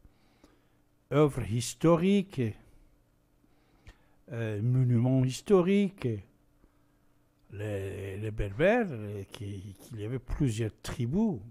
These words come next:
on dit Berbères ou Kabylie, euh,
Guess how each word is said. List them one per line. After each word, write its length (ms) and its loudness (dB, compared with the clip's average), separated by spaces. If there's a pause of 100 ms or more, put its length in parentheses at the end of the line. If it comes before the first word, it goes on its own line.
(180)
on 100 -10
dit 180 -10
Berbères 540 -2 (140)
ou 80 -12
Kabylie, 720 -2 (760)
euh, 880 -10